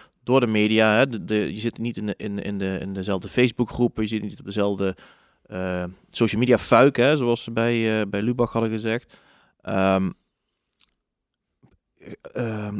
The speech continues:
kijk, want mijn, mijn, ik, ik volg ook iemand met mijn Instagram-account van mijn werk, zeg maar, van, van dit bedrijf, volg ik iemand, ik weet niet meer hoe, maar die is echt enorm complot. Echt, echt heel de feed staat vol met, weet je,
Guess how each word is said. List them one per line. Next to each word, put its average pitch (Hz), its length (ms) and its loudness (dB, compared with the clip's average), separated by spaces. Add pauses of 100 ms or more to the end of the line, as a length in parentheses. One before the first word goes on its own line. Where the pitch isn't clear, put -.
(100)
kijk, 117 140 -4
want 127 260 0
mijn, 131 260 2
mijn, 120 340 -2
ik, - 400 -12
ik - 100 -8
volg 165 180 4
ook 139 100 0
iemand 156 220 0
met 139 100 2
mijn 123 120 2
Instagram-account 131 800 0
van 117 140 -6
mijn 101 240 -2
werk, 131 380 0
zeg 127 140 -6
maar, 120 80 -2
van, 104 220 -6
van 110 100 -6
dit 107 120 -4
bedrijf, 117 380 -2 (340)
volg 123 300 2
ik - 80 -14
iemand, 117 380 0 (260)
ik 104 100 -20
weet 110 100 2
niet 107 80 2
meer 101 100 4
hoe, 135 300 6
maar 107 340 2 (300)
die 117 160 -8
is - 100 -6
echt - 180 -10 (1040)
enorm 220 680 8
complot. 127 440 2
Echt, - 300 0
echt 151 240 -4
heel 208 240 4
de 196 80 4
feed 202 420 0
staat 147 220 2
vol 175 260 4
met, 147 320 -2
weet 135 200 -2
je, 147 100 -10